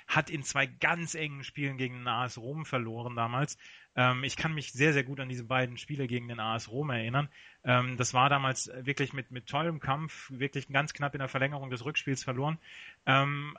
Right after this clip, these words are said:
aber das hat dem, dem, der Mannschaft anscheinend nicht so gut getan in der Liga, weil es stand zur Winterpause, stand nur der vierzehnte Platz. Wie, äh, erinnerst du dich, äh, gut an diese, an diese Hinrunde damals?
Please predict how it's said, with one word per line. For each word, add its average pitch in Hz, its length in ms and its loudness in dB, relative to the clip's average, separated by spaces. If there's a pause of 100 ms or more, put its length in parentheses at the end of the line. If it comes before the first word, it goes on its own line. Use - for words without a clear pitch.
aber 135 180 4
das 147 220 2
hat 165 160 2
dem, 156 400 -4
dem, 143 300 -6
der 135 100 -2
Mannschaft 147 400 -2
anscheinend 147 480 -2
nicht 160 240 -6
so 160 100 -6
gut 160 240 -8
getan 151 440 0
in 143 100 -6
der 139 140 4
Liga, 139 360 4
weil 107 200 2
es 107 160 -4
stand 127 280 2
zur 127 140 -2
Winterpause, 143 580 0
stand 135 280 -4
nur 139 80 -4
der 135 120 4
vierzehnte 143 400 -2
Platz. - 360 2 (340)
Wie, 131 120 6
äh, 139 200 6 (300)
erinnerst 147 580 2
du 165 40 -4
dich, - 280 -4
äh, 131 240 -4
gut 151 300 0
an 156 120 4
diese, 151 400 4
an 143 80 2
diese 135 160 2
Hinrunde 151 540 2
damals? 156 580 2